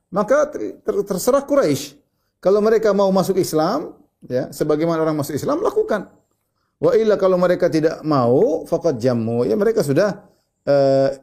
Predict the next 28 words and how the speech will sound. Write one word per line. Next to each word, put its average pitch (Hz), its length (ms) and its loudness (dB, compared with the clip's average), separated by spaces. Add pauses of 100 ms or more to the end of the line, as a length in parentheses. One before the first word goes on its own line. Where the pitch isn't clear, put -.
(160)
istirahat, 135 640 -2
ya, 113 160 -4
sudah 120 240 -4
banyak 139 240 0
istirahat. 104 320 -4
Sudah, 143 160 0
yang 120 160 -2
penting 175 240 -4
tidak 139 160 -2
usah 143 160 -4
ikut 147 160 -8
campur 147 240 -2
dan 156 160 -2
nonton 185 240 -2
aja. 143 240 -4 (480)
Kalau - 160 -6
mereka 233 240 0
nggak 226 160 0
mau 220 80 -2
masuk 202 160 -2
Islam, 294 160 -2
mereka 285 240 -2
sudah 185 160 2
lama 196 160 0
istirahat. 143 420 -4 (220)
Mau 139 80 -4
persiapkan 131 480 -4
apa? 175 160 -4